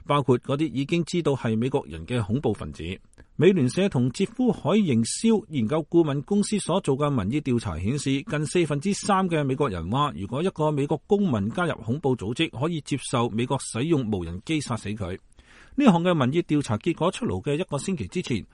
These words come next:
白宮宣布響兩次反恐行動當中殺死咗兩名參加基地組織嘅美國人。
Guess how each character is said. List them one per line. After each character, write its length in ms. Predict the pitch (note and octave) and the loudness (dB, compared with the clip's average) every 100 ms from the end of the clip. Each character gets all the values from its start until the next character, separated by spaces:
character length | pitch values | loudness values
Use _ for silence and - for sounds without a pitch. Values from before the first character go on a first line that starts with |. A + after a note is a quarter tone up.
| - | -12
白 100 | - | -4
宮 260 | - F#3 F#3 - | -2 0 -2 0
宣 140 | F#3 | 2
布 200 | D3 - | 2 2
響 200 | D3 F#3+ | 0 2
兩 180 | A#2 C#3 | 2 0
次 180 | - D3 | 0 -2
反 300 | - A2+ F#3 | -2 -2 2
恐 200 | D3 F#3 | 2 0
行 180 | - F#2 | -2 -4
動 160 | A#2 B2 | -2 -2
當 180 | E3 | -2
中 160 | E3+ F3 | -2 -4
殺 160 | - C#3+ | -4 -4
死 120 | D#3 | -2
咗 160 | D#3 E3 | -2 0
兩 200 | A#2 C#3 | 0 0
名 180 | G2+ F#2 | -2 -4
參 280 | - F3+ F3 | -2 -2 0
加 200 | F#3 E3+ | -2 0
基 120 | F#3 F3+ | -4 -2
地 160 | G#2 | -4
組 200 | - F2+ | -6 -8
織 100 | C3 - | -8 -4
嘅 180 | A2 | -2
美 160 | G2+ F2 | -2 -4
國 160 | - - | -4 -2
人。 240 | A#2+ G#2+ | -2 -2